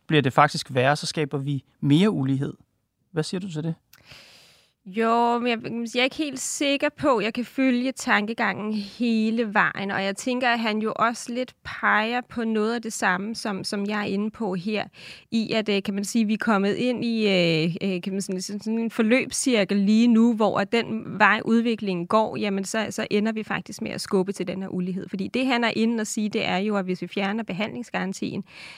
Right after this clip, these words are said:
Speaker 2: jamen så vil nogle af de patienter, der netop har de her lidt lettere, øh, mildere lidelser, som ikke har et, et lige så stort behov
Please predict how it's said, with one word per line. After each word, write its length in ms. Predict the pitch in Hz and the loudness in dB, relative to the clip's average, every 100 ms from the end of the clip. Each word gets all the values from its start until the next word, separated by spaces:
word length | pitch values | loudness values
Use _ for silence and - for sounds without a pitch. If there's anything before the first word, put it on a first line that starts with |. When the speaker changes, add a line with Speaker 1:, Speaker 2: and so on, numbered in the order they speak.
| - | -2
Speaker 2:
jamen 200 | 208 190 | 0 2
så 160 | 226 | 2
vil 140 | 220 226 | 2 2
nogle 220 | 214 226 | 2 2
af 60 | - | 0
de 120 | 214 | -2
patienter, 380 | 214 214 185 208 | -2 -2 -2 0
der 100 | 165 | 2
netop 320 | 185 302 294 | 2 2 0
har 180 | 240 170 | 0 0
de 160 | 214 | 2
her 100 | 208 | 2
lidt 200 | 190 185 | 2 2
lettere, 540 | 190 190 202 233 196 196 | 4 6 6 6 4 2
øh, 300 | 196 190 180 | 2 2 4
mildere 460 | 185 220 233 226 190 | 4 6 4 2 4
lidelser, 560 | 196 202 220 233 214 196 | 4 6 6 4 -2 -4
som 200 | 165 185 | -2 -2
ikke 220 | 220 247 | -2 0
har 220 | 226 170 | 0 0
et, 120 | 160 - | -2 -10
et 80 | 165 | -2
lige 140 | 185 262 | 4 4
så 120 | 311 | 2
stort 260 | - 220 - | -2 -4 -2
behov 140 | 190 | -2